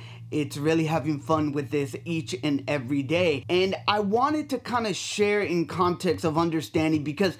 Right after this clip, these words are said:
I had the opportunity, some people were asking me, "Hey, Noan, when it comes to leadership, when it comes to being a storyteller or, or whatever that looks like,"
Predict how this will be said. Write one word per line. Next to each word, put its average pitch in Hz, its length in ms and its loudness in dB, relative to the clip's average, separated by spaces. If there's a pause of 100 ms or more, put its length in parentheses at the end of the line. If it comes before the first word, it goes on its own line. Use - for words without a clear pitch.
I 160 120 4
had 233 180 2
the 262 80 4
opportunity, 185 880 -2
some 190 240 0
people 220 280 -2
were 220 100 4
asking 180 320 -2
me, 160 60 2
"Hey, 196 140 2
Noan, 185 500 4
when 165 280 2
it 233 160 0
comes 220 360 0
to 202 160 0
leadership, 180 600 2
when 160 140 2
it 151 120 -2
comes 185 360 0
to 151 320 0 (460)
being 208 220 4
a 202 60 2
storyteller 175 880 2
or, - 280 -4
or 175 100 0
whatever 190 360 2
that 160 180 2
looks 165 340 0
like," 123 240 -2